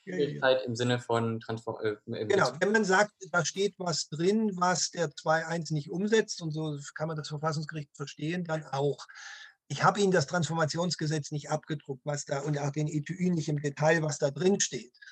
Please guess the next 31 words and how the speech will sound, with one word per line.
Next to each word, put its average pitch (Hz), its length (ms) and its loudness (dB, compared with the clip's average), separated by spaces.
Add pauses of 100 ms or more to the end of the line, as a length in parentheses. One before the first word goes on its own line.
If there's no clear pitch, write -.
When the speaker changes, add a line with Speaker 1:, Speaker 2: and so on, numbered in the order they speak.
(240)
Speaker 2:
Deshalb 165 420 6 (100)
habe 165 180 0
ich 175 180 -2
mich 170 160 0
jetzt 165 200 2
auf 160 160 2
das 147 140 -4
Tierschutzgesetz 165 680 0
fokussiert, 151 460 -6
weil 151 100 -2
das 143 140 -6
haben 147 160 -2
sie 143 80 -4
vor 160 220 -2
sich. 151 240 -4
Aber 185 240 4
in 190 100 -2
der 190 80 4
Tat, 180 240 2
Sie 180 100 0
haben 156 120 2
recht, 170 240 -6
man 175 100 -2
hätte - 400 0
auch 156 200 2
ohne 185 280 -2
Tierschutzgesetz 185 720 0
oder 151 200 -2
mit 175 180 -2
Tierschutzgesetz 170 760 -4
zusätzlich 175 880 0